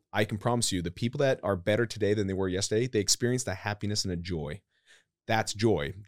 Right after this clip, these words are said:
Joy, if you go to a scripture, it says, "Men are that they might have joy." That joy in that footnote says to become like God or to be, just become your best version of yourself, right?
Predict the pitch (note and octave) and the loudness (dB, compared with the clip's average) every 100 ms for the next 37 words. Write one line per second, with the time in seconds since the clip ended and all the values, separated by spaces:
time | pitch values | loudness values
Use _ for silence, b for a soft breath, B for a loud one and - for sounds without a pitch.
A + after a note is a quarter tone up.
0 | - B2 B2 B2+ A2+ F#2 G#2+ A2 F#2+ - | 0 6 8 8 4 2 4 6 6 6
1 | C3+ - C3+ A2+ A2+ A2+ G2 G2+ B2 B2 | 4 4 4 6 6 6 4 6 8 8
2 | B2 A2 G2 G2+ G#2 G2+ F#2 G2 A2+ C#3 | 8 6 4 4 4 2 2 4 6 4
3 | G#2 G2+ G#2+ F#2+ A#2+ A2 G2+ F2 C3 F#2 | 2 0 0 2 4 4 2 0 0 0
4 | F#2+ F2+ G#2 G2+ G2+ F#2 A2+ A2 G2+ G2 | -2 2 2 2 0 -4 0 2 0 2
5 | G2+ D#2 - A#2 A#2 G#2+ - _ - G2+ | 0 0 0 4 4 2 -6 _ -4 0
6 | G#2+ A2+ - - A#2+ A2 F#2 F#2 F2+ G2 | 4 6 4 2 -2 0 -2 -2 -2 -2
7 | - B2+ G2 C#2+ - - - - - | -2 -2 -4 -6 -6 -8 -8 -12 -10